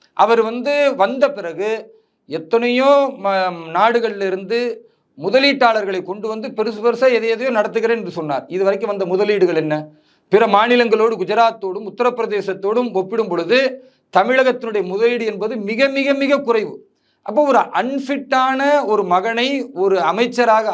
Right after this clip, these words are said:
ஆக்கி அவர்கள் ஆளக்கூடிய அந்த மன்னர் பரம்பரையில இவர்கள் குட்டி மன்னர்களாக இருக்கிறார்கள் என்றால் இதை வந்து பாரதிய ஜனதா கட்சி எதிர்க்குமா, எதிர்க்காதா? அதே மாதிரி நீங்க பாருங்க, திண்டுக்கல்ல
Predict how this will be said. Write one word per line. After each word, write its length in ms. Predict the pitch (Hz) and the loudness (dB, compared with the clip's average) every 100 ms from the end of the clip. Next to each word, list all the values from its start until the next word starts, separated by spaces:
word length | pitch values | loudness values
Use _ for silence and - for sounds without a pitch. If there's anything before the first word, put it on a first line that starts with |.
| 180 | 0
ஆக்கி 320 | 190 208 285 285 - _ _ _ _ | 0 -6 -8 -8 -14 _ _ _ _
அவர்கள் 480 | - 170 254 269 262 185 214 | 2 4 4 2 2 4 4
ஆளக்கூடிய 560 | 277 277 254 240 233 262 277 - | 2 -2 -6 -12 -6 0 0 0
அந்த 100 | 214 202 | -6 -4
மன்னர் 300 | 196 247 262 247 | -4 -2 -2 -2
பரம்பரையில 480 | 226 208 208 214 294 262 | -4 -4 -6 0 0 0
இவர்கள் 300 | 254 254 254 | -6 -8 -10
குட்டி 220 | 262 - | -10 -6
மன்னர்களாக 520 | 277 247 233 214 214 214 | -4 -2 -2 0 0 0
இருக்கிறார்கள் 440 | 190 170 185 165 151 | -6 -2 -2 -2 -4
என்றால் 260 | 147 190 208 - _ _ _ _ - | 0 2 0 -6 _ _ _ _ -6
இதை 100 | 190 214 | -2 0
வந்து 220 | 226 233 277 254 233 196 | 0 2 4 6 4 4
பாரதிய 320 | 226 233 240 202 | 2 0 -8 -8
ஜனதா 200 | 208 220 | -4 -6
கட்சி 200 | 196 196 190 | -6 -6 -4
எதிர்க்குமா, 360 | 208 - 202 214 | -4 -8 -8 -6
எதிர்க்காதா? 380 | 180 151 143 - - _ _ _ _ - | -6 -4 -6 -6 -16 _ _ _ _ 0
அதே 220 | 196 277 269 | 4 4 4
மாதிரி 240 | 262 262 247 | 2 0 -2
நீங்க 140 | 220 208 | -2 2
பாருங்க, 280 | 202 196 202 202 202 _ _ _ | 2 2 -2 -4 -6 _ _ _
திண்டுக்கல்ல 520 | 196 247 254 226 202 | -4 -2 0 2 2